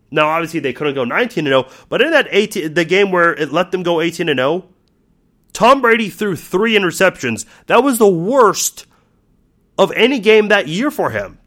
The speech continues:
during that almost undefeated run for New England.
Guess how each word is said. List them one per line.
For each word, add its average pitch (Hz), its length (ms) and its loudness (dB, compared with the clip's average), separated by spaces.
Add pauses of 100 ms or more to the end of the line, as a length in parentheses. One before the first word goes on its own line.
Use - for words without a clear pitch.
during 190 300 6
that 170 280 2 (260)
almost 208 480 4
undefeated 175 540 0
run 165 180 0
for 165 160 -4
New 147 160 0
England. 147 460 -4